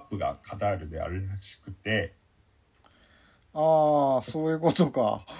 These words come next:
Speaker 1: そうそう。
Speaker 2: <laughs> あー。
Speaker 1: おそらくそのための表面的な措置なんじゃないかって言ってる人もいます。
Speaker 2: まあ、そうだと思いますよ。
Speaker 1: <laughs>
Speaker 2: 実際のところ。
Speaker 1: で、まあ、あと、サウジアラビアなんかでも改革を始めてるらしいんですけど、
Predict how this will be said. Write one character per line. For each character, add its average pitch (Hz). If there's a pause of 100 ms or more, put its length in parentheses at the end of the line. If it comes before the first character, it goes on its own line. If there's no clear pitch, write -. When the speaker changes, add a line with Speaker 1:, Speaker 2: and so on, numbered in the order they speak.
(800)
Speaker 1:
そ 110
う -
そ -
う。 -
Speaker 2:
<laughs> -
あ 127
ー。 127
Speaker 1:
お -
そ 185
ら 170
く 113
そ 113
の 143
た 143
め 127
の 107 (260)
表 151
面 147
的 147
な 120
措 127
置 120
な 113
ん 120
じ 117
ゃ 117
な 139
い 147
か 175
っ -
て 92
言 101
っ -
て 95
る 95
人 98
も 135
い 92
ま 80
す。 - (100)
Speaker 2:
ま 127
あ、 120
そ 180
う -
だ 127
と 113
思 120
い 120
ま 123
す -
よ。 - (340)
Speaker 1:
<laughs> 120
Speaker 2:
実 120
際 117
の 110
と 113
こ 110
ろ。 107 (800)
Speaker 1:
で、 131
ま 131
あ、 107
あ 110
と、 104
サ 120
ウ 123
ジ 120
ア 117
ラ 113
ビ 104
ア 92
な 95
ん 98
か 113
で 113
も 143
改 120
革 110
を 101
始 110
め 107
て 104
る 104
ら 113
し 147
い -
ん 143
で 147
す 147
け 165
ど、 196